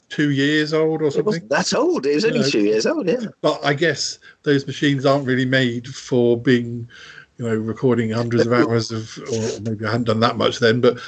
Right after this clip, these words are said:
Speaker 1: but certainly a lot of, of
Speaker 2: You got your money's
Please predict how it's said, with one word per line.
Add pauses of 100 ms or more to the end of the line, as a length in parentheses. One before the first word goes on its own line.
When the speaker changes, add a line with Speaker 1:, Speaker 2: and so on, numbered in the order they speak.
(180)
Speaker 1:
but
certainly
a
lot
of, (120)
of
Speaker 2:
You
got
your
money's